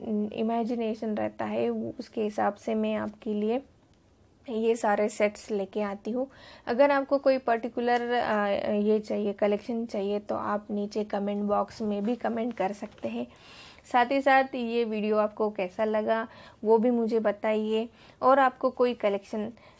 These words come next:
चाहिए है, "मैडम ये कलेक्शन आप प्लीज पोस्ट कीजिए", तो मैं ट्राई करूँगी मेरे, अ, मेरा बेस्ट आपके लिए वो कलेक्शन लेके आने के लिए। अभी का कलेक्शन है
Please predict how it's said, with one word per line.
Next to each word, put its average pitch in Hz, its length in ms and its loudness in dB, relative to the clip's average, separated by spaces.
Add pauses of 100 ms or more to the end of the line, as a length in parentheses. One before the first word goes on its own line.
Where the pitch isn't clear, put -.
(120)
चाहिए 240 500 0
है, 208 380 -4
"मैडम 208 320 0
ये 214 240 0
कलेक्शन 214 420 -6
आप - 280 -4 (200)
प्लीज 220 380 -2
पोस्ट - 400 -2
कीजिए", 214 440 -4
तो 214 160 -2
मैं 214 240 -2
ट्राई 214 240 2
करूँगी 247 460 0
मेरे, 220 400 -2 (540)
अ, 190 320 2
मेरा 208 300 4
बेस्ट 220 440 0 (360)
आपके 214 340 -2
लिए 214 220 2
वो 208 220 0
कलेक्शन 196 440 -4
लेके 190 380 -2
आने 185 300 -6
के 190 120 -8
लिए। 185 260 -6 (580)
अभी 233 240 4
का 277 140 6
कलेक्शन 247 480 0
है 247 440 0